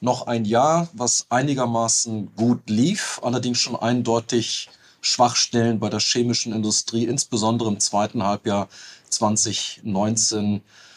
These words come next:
deutlich werden ließ. Von daher kann man eigentlich sagen, dass zwanzig neunzehn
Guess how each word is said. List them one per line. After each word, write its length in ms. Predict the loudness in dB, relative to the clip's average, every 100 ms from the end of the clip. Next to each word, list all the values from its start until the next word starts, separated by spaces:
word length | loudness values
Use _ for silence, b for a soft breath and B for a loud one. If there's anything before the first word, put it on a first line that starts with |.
| b _ -6
deutlich 520 | 0 2 2 0 0
werden 260 | -2 -2 -6
ließ. 560 | -6 -2 -2 -2 -4 -8
Von 260 | -10 -6 -2
daher 200 | 0 0
kann 180 | -2 -2
man 100 | -2
eigentlich 300 | -2 0 0
sagen, 380 | 2 0 0 -4
dass 260 | -2 -2
zwanzig 420 | -2 -2 -4 -4
neunzehn 680 | -2 -2 0 0 0 0